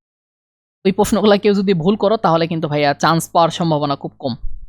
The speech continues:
বুঝতে পারছো? মানে এত সহজ প্রশ্ন করতেছে এখান থেকে। তো চলো আমরা আজকে ক্লাস শুরু করি। আহ, ক্লাস শুরু করার আগে আমরা হচ্ছে একটা কোর্সের ব্যাপারে একটু তোমাদেরকে বলি। আমাদের উদ্ভাসের ইঞ্জিনিয়ারিং কনসেপ্ট বুক সলভ কোর্স রসায়ন, মানে উদ্ভাসের যে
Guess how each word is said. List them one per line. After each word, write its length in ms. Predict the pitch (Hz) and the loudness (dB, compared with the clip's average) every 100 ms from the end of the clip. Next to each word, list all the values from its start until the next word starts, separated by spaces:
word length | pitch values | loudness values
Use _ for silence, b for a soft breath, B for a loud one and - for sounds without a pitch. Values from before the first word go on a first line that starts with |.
| - _ _ _ - | -20 _ _ _ -12
বুঝতে 140 | - | 0
পারছো? 200 | 190 196 175 | 0 0 -6
মানে 100 | 147 - | -4 -4
এত 160 | - | -2
সহজ 260 | 202 180 160 | 0 2 0
প্রশ্ন 200 | - 156 147 | -2 -8 -6
করতেছে 340 | 139 - 143 | -8 -8 -8
এখান 160 | 139 139 | -8 -10
থেকে। 180 | 135 - _ _ _ _ _ _ _ _ _ _ _ _ _ - | -12 -18 _ _ _ _ _ _ _ _ _ _ _ _ _ -8
তো 40 | |
চলো 220 | 214 247 302 | 0 2 2
আমরা 180 | 220 170 | 4 2
আজকে 160 | - | 2
ক্লাস 180 | 175 160 - | -2 -2 -2
শুরু 120 | 208 | -4
করি। 180 | 196 165 - - _ _ _ _ - | -4 -6 -8 -20 _ _ _ _ -2
আহ, 120 | 143 - | -2 2
ক্লাস 160 | 175 | 0
শুরু 140 | - 240 | 2 0
করার 200 | 247 240 | 4 4
আগে 180 | 180 220 | 4 2
আমরা 200 | 180 165 | 2 2
হচ্ছে 300 | 165 - 175 156 | 0 -4 0 0
একটা 220 | 151 - 156 151 147 - | 0 2 4 4 4 2
কোর্সের 380 | 175 - 190 170 107 - | -2 -2 0 0 -4 -4
ব্যাপারে 200 | 156 151 151 | -2 -2 -4
একটু 120 | 156 | -6
তোমাদেরকে 320 | 147 139 139 139 | -4 -4 -2 -4
বলি। 240 | 131 170 220 | -2 -4 -4
আমাদের 380 | 151 139 139 170 - - b b b - | -4 -2 -2 -2 -6 -6 b b b -2
উদ্ভাসের 400 | - 156 147 170 | 0 0 0 0
ইঞ্জিনিয়ারিং 440 | 165 170 170 170 | 0 0 0 0
কনসেপ্ট 380 | 170 180 - 185 | 0 0 0 0
বুক 140 | 175 165 | -2 -2
সলভ 240 | 175 151 - | -2 -2 -2
কোর্স 160 | 156 - | -8 -2
রসায়ন, 440 | 139 135 151 156 262 _ _ _ - | -2 -2 -2 -4 -4 _ _ _ -12
মানে 120 | 139 143 139 | -10 -8 -8
উদ্ভাসের 340 | 151 156 165 156 | -6 -4 -4 -2
যে 140 | 151 | -2